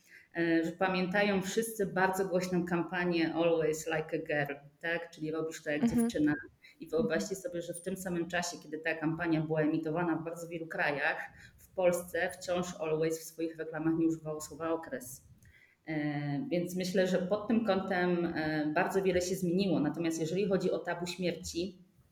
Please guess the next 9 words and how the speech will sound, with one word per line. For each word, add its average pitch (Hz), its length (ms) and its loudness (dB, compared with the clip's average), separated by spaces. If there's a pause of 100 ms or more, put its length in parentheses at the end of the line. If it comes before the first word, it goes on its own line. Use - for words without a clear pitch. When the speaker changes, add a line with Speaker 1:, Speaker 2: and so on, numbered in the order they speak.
(460)
Speaker 1:
to 160 360 2
jest 185 180 0
to 175 80 2
wciąż 180 420 -4
tabu 156 420 0
absolutnie 160 520 -2
nienaruszalne 160 680 2
w 139 60 -4
reklamie. 151 540 2